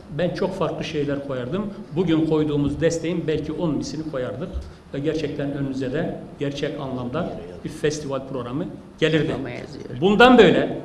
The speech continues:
Speaker 1: eğer programlar böyle yapılırsa, festivali yönetenler bu şekilde seçilirse, biraz önce söylediğim gibi, Uluslararası Müzik Festivali serpilir, büyür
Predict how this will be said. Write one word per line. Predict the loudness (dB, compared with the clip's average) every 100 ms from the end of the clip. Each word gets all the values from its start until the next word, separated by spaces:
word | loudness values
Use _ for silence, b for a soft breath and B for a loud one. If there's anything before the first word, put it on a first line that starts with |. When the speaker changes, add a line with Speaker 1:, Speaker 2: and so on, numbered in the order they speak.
| -14 -18 -20 -20 -20 -20 -16 -2
Speaker 1:
eğer | 4 4 4
programlar | 4 6 6 6 4
böyle | 4 4
yapılırsa, | 4 4 4 4 2 -2 -6 -12 -18 -20 -8 -2
festivali | -2 -2 0 2 2
yönetenler | 2 2 2 2 2 2 0
bu | -4
şekilde | -6 -4 -2 -2
seçilirse, | -2 -4 -2 -2 0 -2 -4 -6 -2
biraz | 0
önce | 0 0
söylediğim | -2 -4 -4 -6 -6
gibi, | -4 -4 -4 -6 B B -14 -8
Uluslararası | -4 -2 -2 0 0 2 2
Müzik | 2 2 -2
Festivali | -2 -4 -4 -4 -2 -2
serpilir, | -2 -2 -2 -2 0 0 -2 0
büyür | 2 4 4